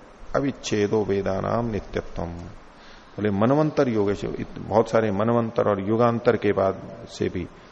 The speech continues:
अतीत और अनागत में बहुत कब से चला आ रहा है और आगे तक चलेगा, संप्रदायों के अभ्यास के प्रयोग के अविच्छेद से, भिन्न-भिन्न संप्रदाय हैं, भिन्न-भिन्न,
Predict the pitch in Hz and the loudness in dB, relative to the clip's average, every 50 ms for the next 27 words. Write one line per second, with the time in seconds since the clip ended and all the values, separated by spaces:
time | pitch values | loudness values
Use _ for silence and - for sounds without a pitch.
0 | - - - - 120 - 147 147 143 147 135 120 117 113 113 113 107 110 104 - | -20 -12 0 0 2 4 6 4 6 6 6 6 6 4 4 4 4 2 0 0
1 | 107 98 87 107 123 127 - - 127 - - - 147 135 - 131 123 120 117 113 | -4 -2 4 4 4 4 4 2 0 0 2 2 0 2 4 4 6 6 6 6
2 | 113 117 117 113 110 110 110 107 101 113 110 - 131 123 - - 113 104 101 98 | 6 6 4 4 4 4 4 4 4 2 2 2 2 0 2 0 0 2 2 2
3 | 92 92 90 85 - - - - - - - - - - 117 110 135 123 110 117 | 2 0 -2 -2 -6 -14 -18 -20 -20 -20 -16 -6 -2 -2 2 4 4 4 6 4
4 | 113 113 113 110 110 - 120 117 - - 120 - - - 113 113 117 117 110 107 | 4 4 2 0 0 0 0 0 2 0 -2 -4 -4 -6 -2 0 2 2 2 0
5 | - - - - - 117 113 - - - - - - - - - - - - - | -2 -8 -10 -4 -2 -2 -2 -2 -4 -20 -20 -20 -20 -20 -20 -20 -20 -20 -20 -20
6 | - - - - 110 107 104 104 101 95 98 95 - - 117 - - - - 127 | -20 -10 0 2 2 4 4 2 2 2 0 -4 -2 -2 -4 -4 -2 -2 2 2
7 | 160 151 - - - 117 - - - - 95 87 104 - - 104 110 113 120 117 | 2 0 0 -2 0 0 0 0 -2 -6 -6 -6 -8 -10 -6 -6 -4 -2 0 -2
8 | 117 117 113 - 104 104 - 110 110 113 113 113 113 107 110 110 101 - - - | -2 -2 -2 -4 -6 -4 -2 -2 0 2 2 0 0 -2 -2 -6 -6 -8 -10 -18
9 | - - - - - - - 113 107 107 113 113 113 113 113 | -20 -20 -20 -20 -20 -16 -6 -4 -2 0 0 0 0 -2 -2